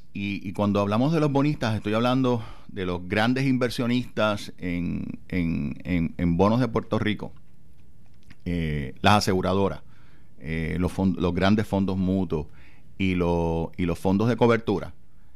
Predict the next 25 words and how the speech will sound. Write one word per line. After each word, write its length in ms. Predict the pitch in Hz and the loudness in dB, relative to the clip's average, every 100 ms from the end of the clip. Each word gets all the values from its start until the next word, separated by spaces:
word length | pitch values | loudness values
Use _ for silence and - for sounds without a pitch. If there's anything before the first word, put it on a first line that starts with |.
| - - | -12 -8
eh, 600 | 90 90 90 87 90 85 - - - | -2 0 0 0 0 -2 -6 -12 -12
se 220 | - 107 | 0 0
están 280 | 90 107 113 | 2 2 4
enfrentando 680 | 143 135 127 135 143 120 104 | 2 0 0 2 2 2 2
a 60 | |
un 100 | 101 | 0
proceso, 680 | 98 120 135 135 - 104 - - - - - - - - | -2 -2 0 0 0 -2 -4 -12 -12 -14 -12 -12 -12 -6
eh, 500 | 90 87 82 82 - | -4 -2 -2 -4 -4
claramente 600 | - 98 107 110 117 117 | 2 4 4 4 2 2
adversarial 880 | 110 101 104 98 101 113 113 87 95 - - - - - - - | 0 2 0 0 0 2 2 2 -4 -10 -12 -12 -12 -12 -12 -2
en 360 | 113 123 139 - - | 2 2 0 -6 -8
el 160 | 104 98 | -6 -4
tribunal. 560 | 92 90 87 80 67 - - - - - - | -2 -2 0 0 -2 -8 -12 -14 -14 -14 -4
Y, 280 | 104 92 - - | -2 -2 -4 -6
y, 120 | 85 - - | -6 -6 -2
y, 100 | 101 - - | -2 -2 2
y 100 | 117 | 4
están 380 | 95 - 127 143 | 4 4 4 6
viendo, 520 | 147 156 120 101 160 - - - - - - | 4 4 2 -2 -4 -10 -14 -14 -14 -12 -4
eh, 640 | 92 92 90 87 85 82 | -2 0 0 0 -2 -2
cómo, 440 | 117 135 120 101 139 - - - | 4 4 4 0 -4 -10 -12 -8
eh, 640 | 90 85 82 80 80 80 76 - - - - - - - - | -6 -4 -4 -4 -4 -6 -6 -8 -12 -14 -14 -14 -12 -12 2
aumenta 600 | 98 101 107 120 131 139 | 6 8 8 6 4 2
el 80 | |
riesgo 640 | 117 135 151 127 117 117 - | 4 2 2 2 0 0 -6